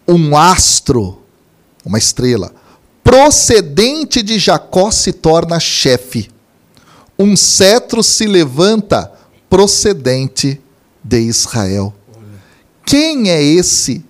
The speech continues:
Speaker 1: chefe procedente de Israel, procedente de Jacó, o Messias?
Speaker 2: Olha só.
Speaker 1: E aqui então é que aparece a estrela.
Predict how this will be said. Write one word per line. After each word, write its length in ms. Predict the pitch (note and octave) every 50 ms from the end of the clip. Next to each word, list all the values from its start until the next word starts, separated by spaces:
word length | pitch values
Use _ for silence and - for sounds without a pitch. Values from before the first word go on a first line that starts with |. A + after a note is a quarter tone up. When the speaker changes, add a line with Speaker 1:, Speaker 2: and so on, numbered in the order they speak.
| _ _ _ _ _
Speaker 1:
chefe 800 | _ - - - - - - E3+ D#3+ C#3+ - - - B2 A2 G#2+ - _ _ _ _ _ _ _ _ _ _ _ _ _ _ _ _ -
procedente 960 | F#3 G#3 G3+ - - G3+ F3+ C#3+ C3+ F3 G3+ G#3 G3 G3+ - - B2 A#2 - _
de 120 | - B2 C#3
Israel, 600 | C#3+ - - - C3 C3+ C3 C3+ C3+ C3+ - - - _ _ _ _
procedente 720 | - G3 F#3 F#3 - F3+ D#3+ D3+ E3 E3+ E3+ E3 - D3+
de 100 | C#3 C3
Jacó, 540 | B2 C3 A#2+ - - C#3+ C#3 C#3 C#3 - - - _ _ _ _ _
o 100 | - D#3
Messias? 720 | D3+ D3+ C#3 - - - D#3+ D#3 D3+ D3 - - - - G#2+
Speaker 2:
Olha 220 | A2+ B2 B2+ A#2 G2+
só. 200 | - - - - - - - _ _ _
Speaker 1:
E 140 | - E3+ F3
aqui 320 | D3+ - - - - A3+
então 360 | B3 A3+ G3 - - F#3 F#3+ G#3
é 60 | F#3+
que 160 | G3 - G3
aparece 540 | F3+ F#3 G#3 F#3 F3 D#3 D3+ D3 D3 - E3
a 40 | D#3+
estrela. 560 | D#3 - - - D#3 D3 D3 C3+ A2 -